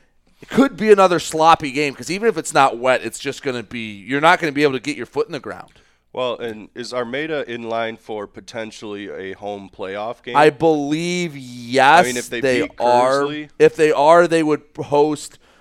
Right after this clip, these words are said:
Speaker 1: either Lutheran North or Richmond, depending on what Richmond does against, uh, Parma Western.
Speaker 2: Because you'd almost want to, you know, give your field another week.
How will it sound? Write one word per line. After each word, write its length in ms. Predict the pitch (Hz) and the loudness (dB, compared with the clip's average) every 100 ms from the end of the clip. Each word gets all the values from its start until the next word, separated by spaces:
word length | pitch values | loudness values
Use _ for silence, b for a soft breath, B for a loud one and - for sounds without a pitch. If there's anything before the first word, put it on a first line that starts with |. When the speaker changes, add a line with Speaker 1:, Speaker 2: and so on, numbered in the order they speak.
| b b b - | b b b -4
Speaker 1:
either 340 | 160 151 147 | 0 2 0
Lutheran 580 | 135 151 147 147 143 139 | 2 0 0 -4 -6 -4
North 480 | 135 135 131 123 - 123 | -4 -2 -4 -6 -10 -4
or 280 | 127 120 117 | -2 -2 -2
Richmond, 480 | 131 131 123 127 | -4 -4 -10 -10
depending 380 | 117 - 123 117 | -10 -6 -4 -2
on 140 | 113 110 | -4 -4
what 140 | 104 | -8
Richmond 340 | 113 - 117 104 | -10 -10 -10 -6
does 180 | 107 101 | -6 -6
against, 460 | 98 98 92 - _ _ - | -8 -8 -10 -20 _ _ -6
uh, 140 | 104 | -6
Parma 300 | - 104 95 | -4 -10 -10
Western. 340 | 90 90 - - | -12 -14 -16 -20
Speaker 2:
Because 320 | 113 123 113 | -14 -12 -12
you'd 100 | 113 | -8
almost 440 | 113 135 135 113 - | -6 -6 -6 -8 -8
want 340 | 104 101 98 | -6 -6 -8
to, 500 | - 104 92 92 90 _ _ _ | -14 -16 -16 -16 -18 _ _ _
you 80 | 104 | -16
know, 180 | 98 90 _ _ _ | -14 -14 _ _ _
give 200 | 120 113 | -14 -14
your 100 | 107 | -14
field 420 | 95 - 110 107 95 | -16 -12 -10 -10 -10
another 300 | 101 98 90 | -10 -10 -12
week. 300 | 95 110 | -14 -14